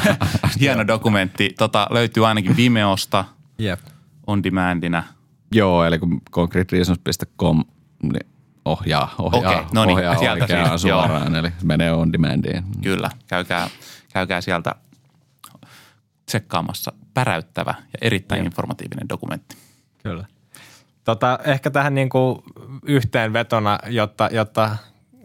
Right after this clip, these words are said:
Speaker 2: ihmisille jää niin surullinen olo <laughs> nykytilasta, niin tota, mi-, mitä ajatuksia surista on niinku, ää, tästä niinku,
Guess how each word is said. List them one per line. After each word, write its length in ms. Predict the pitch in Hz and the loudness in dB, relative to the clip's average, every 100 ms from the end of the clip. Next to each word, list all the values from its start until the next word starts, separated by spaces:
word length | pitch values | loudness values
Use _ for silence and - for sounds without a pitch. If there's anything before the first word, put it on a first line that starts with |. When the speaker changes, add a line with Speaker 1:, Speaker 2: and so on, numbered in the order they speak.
| - - - | -20 -20 -6
Speaker 2:
ihmisille 540 | 123 117 107 110 101 | 0 2 2 2 2
jää 220 | 104 107 104 | 4 2 2
niin 320 | 104 104 101 | 2 0 0
surullinen 720 | - - 127 117 104 92 107 | -2 0 2 4 2 2 4
olo 260 | 110 110 101 - - | 4 4 2 0 -12
<laughs> 180 | - - | -16 0
nykytilasta, 800 | 135 135 127 104 107 98 95 - | 2 2 2 2 2 2 0 0
niin 160 | 95 95 - - - _ | 0 -2 -6 -20 -20 _
tota, 260 | 107 104 110 | -2 0 0
mi-, 160 | 117 | -2
mitä 300 | 131 131 131 | -2 0 2
ajatuksia 440 | 123 123 117 - 104 | 2 2 0 -2 -2
surista 500 | 110 101 101 - 101 | 0 0 -2 0 0
on 120 | 101 | 2
niinku, 440 | 101 101 104 98 - _ _ _ _ | 0 0 -2 -2 -6 _ _ _ _
ää, 340 | 101 98 98 101 - - - | 0 2 2 0 -6 -10 -2
tästä 340 | 110 104 107 | -2 -2 -2
niinku, 480 | 98 92 90 95 | -2 -4 -4 -6